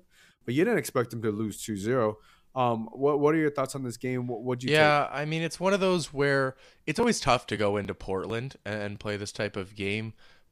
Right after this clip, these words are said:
Speaker 2: but you kind of expected L A F C to go in and at least get a point. You, they really needed three points from this game in the way that the Western Conference is shaking out if they want to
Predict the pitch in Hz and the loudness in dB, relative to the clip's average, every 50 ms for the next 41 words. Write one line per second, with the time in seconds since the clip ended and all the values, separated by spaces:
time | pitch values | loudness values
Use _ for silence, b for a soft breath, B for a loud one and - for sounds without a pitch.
0 | _ - - 120 110 107 104 101 - - _ _ _ _ _ _ _ _ _ _ | _ 0 2 4 4 4 2 0 -2 -6 _ _ _ _ _ _ _ _ _ _
1 | _ _ - 127 139 147 - - 160 170 175 151 127 - - - - 110 110 - | _ _ -6 -4 -4 -2 0 0 0 2 0 0 -2 -4 -4 -2 0 -2 -2 -2
2 | - 135 120 120 113 110 104 - - 123 110 104 - 113 104 107 104 104 104 101 | -2 -2 -2 0 0 0 -2 -4 -4 -4 -4 -4 -6 -6 -2 0 0 0 0 0
3 | 101 95 92 92 90 101 123 190 190 - - 120 98 92 - - 104 98 90 85 | -2 -4 -4 -4 -4 -2 0 0 0 0 0 -2 -2 -2 -4 -4 -4 -4 -4 -4
4 | 73 104 107 110 117 117 127 123 123 139 170 180 160 135 110 104 104 107 104 98 | -6 -6 -8 -4 -2 0 0 0 2 2 2 4 4 2 0 0 0 0 -2 -2
5 | 87 - 87 95 92 90 - 107 101 98 95 - - 95 87 87 - - 120 110 | -4 -6 -6 -6 -6 -6 -4 -4 -4 -4 -4 -6 -8 -8 -8 -8 -6 -2 0 0
6 | 110 107 101 95 92 95 92 101 101 95 95 90 - _ - - 107 98 92 98 | 0 0 -2 -2 -4 -4 -2 -2 -2 -2 -4 -6 -8 _ -2 0 0 2 2 0
7 | 95 - - 101 98 98 - 107 101 98 95 - 101 92 - 101 - - - 98 | -2 -4 -4 -6 -6 -4 -2 -2 -2 0 -2 -4 -6 -4 -6 -6 -4 -2 -2 -4
8 | 92 - 92 92 107 123 123 110 104 - - 107 101 98 98 104 104 - - - | -4 -4 -2 0 2 2 2 2 0 -2 -2 -4 -2 -2 0 -2 -2 -2 -4 -6
9 | - 104 101 | -4 -4 -4